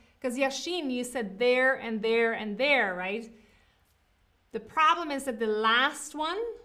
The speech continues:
"they are," is actually two words. So they, um, but "there" and "there," the first two definitely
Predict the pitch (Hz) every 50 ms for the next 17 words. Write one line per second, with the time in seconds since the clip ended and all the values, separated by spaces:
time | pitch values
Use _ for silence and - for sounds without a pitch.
0 | - _ _ - 202 185 208 226 233 233 233 233 - - 233 247 233 220 208 196
1 | 196 214 302 381 381 - - _ _ _ _ _ _ _ _ - 214 208 214 240
2 | 233 - - 233 220 - - 262 247 240 208 208 226 226 220 202 180 180 180 -
3 | - - - - - - 247 233 220 190 233 240 247 254 269 269 262 254 226 -
4 | - 220 233 226 226 226 214 214 214 202 220 220 208 190 185 240 254 277 294 302
5 | 294 269 262 247 233 254 262 277 269 247 233 202 220 220 - - 330 339 359 349
6 | 349 - - - 277 254 202 247 247 240 - - 240 233 226 220 208 220 - -